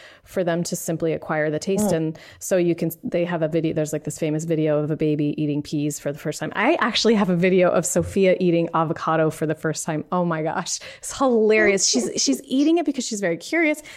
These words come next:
Speaker 1: and mommy's giving her encouragement and all these things. But her mouth is, like, spitting it out and her little eyes are, like, wrinkling as she's eating. It's like, "Ew, this is disgusting," but it's kind of interesting. But then, you know, over time, they just become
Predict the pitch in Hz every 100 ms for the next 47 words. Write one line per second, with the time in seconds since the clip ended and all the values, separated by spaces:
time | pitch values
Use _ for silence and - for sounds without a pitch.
0 | - - 175 170 175 175 175 170 165 175
1 | 170 - 320 294 262 247 190 180 208 233
2 | 220 220 - - - - - _ 247 -
3 | - - 247 240 240 240 247 262 220 -
4 | - 214 208 190 - - 214 208 233 214
5 | - 185 208 - 202 196 208 208 220 220
6 | - 196 202 208 202 190 190 190 180 -
7 | - 220 220 262 254 262 240 240 - 349
8 | 320 - 254 247 - 247 - 359 349 311
9 | 294 311 294 - 311 - 285 262 247 247
10 | - 311 302 247 277 277 320 254 220 -
11 | - - - 226 220 226 240 220 202 214
12 | 190 190 - 427 285 233 247 - - 98
13 | 208 208 196 196 - - - 208 196 190
14 | 180 180 -